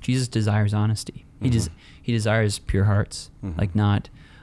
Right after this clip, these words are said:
Speaker 1: um, you know, he, he prays, he prays Bartholomew, you know, "Behold, an Israelite in whom there is no guile. His heart and his mind are not split. He is one. He is singular in his,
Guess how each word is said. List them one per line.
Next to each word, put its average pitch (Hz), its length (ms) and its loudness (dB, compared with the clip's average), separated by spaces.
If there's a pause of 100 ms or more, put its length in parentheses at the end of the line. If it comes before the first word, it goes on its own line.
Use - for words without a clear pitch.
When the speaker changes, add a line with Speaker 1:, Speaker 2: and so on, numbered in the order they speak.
(100)
Speaker 1:
um, 107 560 -2
you 120 100 0
know, 110 180 2
he, 110 200 2
he 113 120 0
prays, 127 520 0 (300)
he 127 160 0
prays 131 320 2
Bartholomew, 127 640 2 (140)
you 123 160 2
know, 117 60 2
"Behold, 135 440 2
an 113 100 4
Israelite 123 340 2
in 113 100 2
whom 127 180 4
there 110 140 2
is 117 160 0
no 98 80 -2
guile. 120 460 0 (260)
His 123 160 2
heart 139 340 0
and 120 100 4
his 107 120 2
mind 120 240 2
are 110 80 2
not 113 260 0
split. - 520 -2
He 123 140 2
is 110 140 2
one. 113 520 2 (220)
He 135 160 -2
is 113 120 2
singular 113 680 2 (380)
in 123 140 4
his, 117 320 4